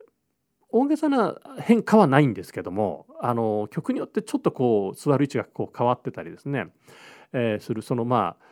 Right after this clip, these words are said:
えー、どういったところにこう、あの、オーケストラ奏者が座っているか、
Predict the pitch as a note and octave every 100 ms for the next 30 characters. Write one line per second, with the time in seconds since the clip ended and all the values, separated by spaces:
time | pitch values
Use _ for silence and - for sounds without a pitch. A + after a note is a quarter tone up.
0 | - - - B2 G#2+ G#2+ - - - -
1 | - - - G#3+ D#3+ C3 - C3+ A#2 G#2
2 | F#2 - F#2 G#2 C3+ G2+ - G#2 - A2+
3 | - F2+ - A2+ - A2+ F#2 - -